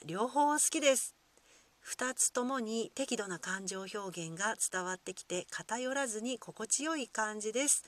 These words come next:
カリンバという楽器の特性なのかな。とにかく両方好きです」とおっしゃってくださってます。ありがとうございます。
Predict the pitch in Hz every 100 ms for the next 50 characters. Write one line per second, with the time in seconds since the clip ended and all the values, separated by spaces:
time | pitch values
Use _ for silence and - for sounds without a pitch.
0 | - - - _ - 196 233 233 196 185
1 | 180 180 175 160 - - 196 190 180 -
2 | 262 269 302 294 254 247 285 294 302 285
3 | 294 254 240 277 277 208 208 214 233 226
4 | - 254 262 285 - - 202 - 175 -
5 | 190 185 175 294 - 233 - 226 294 -
6 | - 165 165 170 160 180 185 196 208 247
7 | 247 -